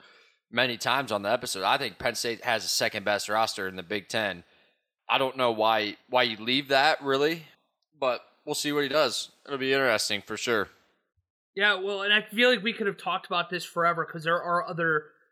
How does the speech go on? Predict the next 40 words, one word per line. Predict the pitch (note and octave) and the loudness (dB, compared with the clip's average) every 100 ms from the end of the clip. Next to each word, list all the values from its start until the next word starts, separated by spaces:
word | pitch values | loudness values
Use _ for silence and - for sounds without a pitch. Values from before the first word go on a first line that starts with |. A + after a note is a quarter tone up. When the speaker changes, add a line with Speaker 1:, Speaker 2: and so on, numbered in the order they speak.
| _ _ | _ _
Speaker 2:
paths | - G3 F#3 F3 | 2 2 2 -2
you | |
could | D#3+ | -8
talk | - F3+ F3+ | -2 0 0
about | F3 E3+ E3+ | 0 2 2
where | F#3 F3 | 0 -2
the | E3+ | -2
Pac-twelve | - G3+ - G3+ E3+ | 2 2 2 -4 -4
championship | - F3+ F3 G3 F3 G3 F3+ | -4 -4 -4 -6 -6 -6 -6
game | - F3+ E3+ | -6 -6 -6
is | D3+ | -6
different. | F3+ F3 F#3+ E3 | -4 -4 -6 -6
So | E3+ | -8
getting | D3+ G#3+ C#4+ D#4 G3 | -6 0 2 2 0
there | E3 D3 C#3 - _ - | 2 2 0 -6 _ -4
is | G#3 E3 A3 | -2 0 0
easier | G#3 E3+ F3+ E3+ | 0 2 2 2
than | D#3 E3+ E3+ | 2 2 2
in | E3+ | 2
the | E3 | 0
Big | - D#3+ D3 | 0 -2 -4
Ten | - E3+ D#3 D3+ _ - - | -6 -4 -4 -6 _ -10 -2
as | E3 | -2
a | D#3+ | -2
Penn | - E3+ D#3+ | -4 -6 -6
State. | - E3+ D#3+ | -4 -2 -2
But | D#3+ D#3+ - _ _ _ _ - | -4 -10 -12 _ _ _ _ 0
maybe | G#3+ A#3+ B3 | 2 4 2
we | A#3 | -4
can | - A#3 | -4 -4
bring | G3 G#3+ | -2 -2
that | G#3 G#3 | 0 2
up | G3+ F3+ | 0 -2
at | |
the | E3 | -8
very | D#3 F#3+ F#3+ F#3 | 0 4 4 2
end | F3+ | -2
and | D3+ | -6
get | E3 D#3 | -8 -6
Hayden's | F#3+ F3+ F3 - | -4 -4 -6 -12